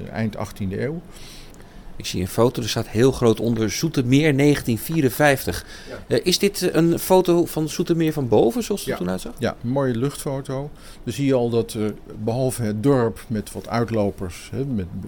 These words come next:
Speaker 1: boerderijlinten, zullen we maar zeggen, en de Rijksweg, die was er al lang, de, de A twaalf. En de Dorpsstraat,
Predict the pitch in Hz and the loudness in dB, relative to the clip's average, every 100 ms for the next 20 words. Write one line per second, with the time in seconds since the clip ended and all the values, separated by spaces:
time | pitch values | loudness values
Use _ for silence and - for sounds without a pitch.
0 | 101 107 107 101 104 113 107 107 104 98 | -10 -6 -2 -2 0 2 4 4 2 0
1 | 92 101 101 92 90 - 90 - 95 - | -6 -4 -4 -6 -8 -8 -8 -8 -14 -16
2 | - - - 127 135 107 104 98 - 123 | -20 -20 -6 0 2 2 0 -2 -2 -2
3 | 180 - 117 98 104 - 113 113 120 131 | -2 -6 -8 -6 -6 -4 -4 -4 -4 -4
4 | 113 101 104 101 92 87 87 - 117 127 | -6 -6 -8 -10 -10 -10 -10 -10 -8 -8
5 | 139 - - - - - - - - - | -10 -16 -20 -20 -20 -20 -20 -20 -20 -20
6 | - - 107 95 107 139 143 - 123 95 | -16 -6 -4 -4 4 6 6 2 -2 0
7 | 85 | -2